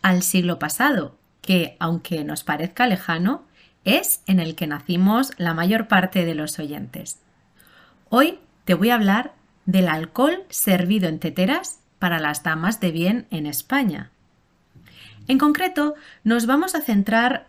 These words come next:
en los comienzos de la Segunda Guerra Mundial. Sin embargo, no hablaremos de nada relacionado ni con la política ni con la historia, sino con la sociedad española de esa época,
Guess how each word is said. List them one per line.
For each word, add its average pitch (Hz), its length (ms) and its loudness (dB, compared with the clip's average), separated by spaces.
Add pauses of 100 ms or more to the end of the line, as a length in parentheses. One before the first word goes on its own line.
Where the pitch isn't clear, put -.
en 208 260 4
los 196 280 4
comienzos 285 680 2
de 226 80 0
la 185 200 2
Segunda 190 580 4
Guerra 180 260 0
Mundial. 185 600 0 (640)
Sin 240 220 2
embargo, 269 440 6
no 254 320 6
hablaremos 214 600 4
de 190 100 4
nada 185 300 6
relacionado 185 800 2
ni 180 220 2
con 156 200 -4
la 156 140 -2
política 320 520 0
ni 285 120 4
con 240 160 0
la 220 80 2
historia, 190 580 -2
sino 233 340 2
con 208 120 0
la 175 100 2
sociedad 170 580 -2
española 208 800 2
de 165 260 -2
esa 170 280 0
época, 156 480 -4